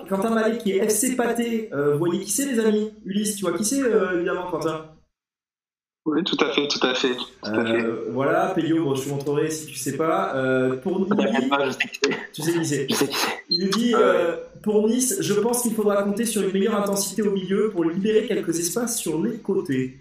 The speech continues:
Speaker 1: Euh, effectivement, euh, ça peut être une idée, mais comme dit Didier, euh, enfin, je vais résumer un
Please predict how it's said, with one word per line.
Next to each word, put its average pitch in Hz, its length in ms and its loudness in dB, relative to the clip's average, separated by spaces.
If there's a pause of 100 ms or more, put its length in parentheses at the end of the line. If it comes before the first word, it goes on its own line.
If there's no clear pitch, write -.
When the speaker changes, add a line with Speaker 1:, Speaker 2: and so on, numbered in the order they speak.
(340)
Speaker 1:
Euh, 110 480 0
effectivement, 131 640 -6
euh, 113 260 0
ça 110 220 -4
peut 127 100 -6
être 127 120 -8
une 135 80 -6
idée, 165 120 -6
mais 135 280 -2
comme 160 180 -6
dit 156 220 -8
Didier, 190 260 -2
euh, 143 160 0
enfin, 117 300 -8
je 113 120 -14
vais 117 140 -6
résumer 120 300 -6
un 123 100 -4